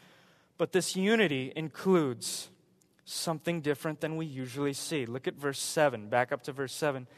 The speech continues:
"Now grace was given to each one of us according to the measure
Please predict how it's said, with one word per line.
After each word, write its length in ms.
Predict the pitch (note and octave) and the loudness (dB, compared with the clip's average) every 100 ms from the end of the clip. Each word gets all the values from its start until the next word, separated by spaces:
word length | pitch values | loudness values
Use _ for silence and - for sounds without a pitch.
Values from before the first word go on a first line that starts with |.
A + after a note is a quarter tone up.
| - - _ _ _ | -20 -20 _ _ _
"Now 180 | D#3 C#3+ | 2 2
grace 460 | C#3+ D3+ G#3+ A#3+ | 4 6 6 4
was 200 | C#4+ G#3 D#3+ | -2 -4 2
given 340 | D#3 C3 C#3+ | 0 0 -6
to 140 | - - | -12 -10
each 500 | G3 A3+ - - - - _ _ _ | 0 2 2 -6 -6 -14 _ _ _
one 280 | E3+ F3+ G3 | 4 8 8
of 160 | E3 | 8
us 460 | C#3 A#2+ C3 - - | 6 4 2 -4 -6
according 500 | D#3+ - E3 E3 F3+ | -8 2 4 6 2
to 120 | F3 | 0
the 80 | F3+ | -2
measure 500 | E3+ C3 B2 C3+ B2+ | 0 -2 -2 -4 -6